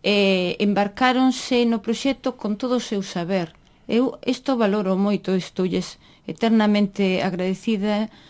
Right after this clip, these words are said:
eh, de que entre todos puidesen, eh, facer realidade un soño. Para min isto é un soño feito realidade.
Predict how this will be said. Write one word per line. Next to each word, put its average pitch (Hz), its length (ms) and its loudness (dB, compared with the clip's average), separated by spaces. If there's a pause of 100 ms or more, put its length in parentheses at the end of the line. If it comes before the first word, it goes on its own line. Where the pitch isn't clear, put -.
(380)
eh, 190 280 0
de 190 160 -4
que 196 320 -2
entre 196 240 0
todos 214 560 -4 (240)
puidesen, 196 960 -2 (320)
eh, 180 480 -2
facer 214 320 -4
realidade 202 560 0
un 185 160 2
soño. 160 760 -4
Para 180 200 -4
min 214 160 0
isto 214 320 -4
é 214 80 -2
un 202 240 0
soño 165 480 -4
feito 175 280 -4
realidade. 160 680 -6